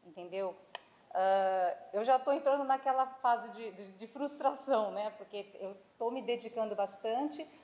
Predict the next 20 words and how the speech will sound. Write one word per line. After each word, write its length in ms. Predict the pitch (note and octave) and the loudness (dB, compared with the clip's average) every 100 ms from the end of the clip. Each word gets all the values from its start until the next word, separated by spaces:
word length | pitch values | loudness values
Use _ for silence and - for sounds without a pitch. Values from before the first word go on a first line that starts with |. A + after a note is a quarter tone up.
| _ | _
porém 220 | A#3 B3 | 2 2
o 60 | D#4 | 2
serviço, 800 | - C#4 A3+ C4 D4+ - G3 - A2 | 0 -4 -4 -6 -6 -4 -8 -6 0
é, 520 | G3+ G3+ G3 G3 G3 | 2 4 2 0 0
tá 80 | G#3+ | -2
acontecendo 500 | A3+ A#3 A#3+ B3+ B3+ | 0 -4 -4 -6 -8
que 100 | C#4 | -4
tá 260 | - C#4+ C#4+ | 4 6 6
vindo 340 | C#4+ C#4+ D4+ | 0 -4 -4
tudo 220 | C#4+ D4+ | -6 -4
pra 120 | D#4 | -6
cima 260 | D4+ D4+ D4+ | -4 0 0
de 100 | D#4 | 0
mim. 300 | D#4 B3 - - - | -4 -4 -8 -14 -4
Eles 240 | A3 A#3+ - | -2 -2 0
estão 240 | C#4+ D4+ | 2 4
tomando 320 | C#4+ B3+ A3+ | 2 0 0
atitudes, 640 | G#3+ A#3 - B3+ D4 D4 C4 | 0 -2 -8 -4 -4 -4 -2
mas 180 | B3+ | 2
até 580 | B3 B3 C#4+ E4+ F4 - | 2 2 4 4 4 -4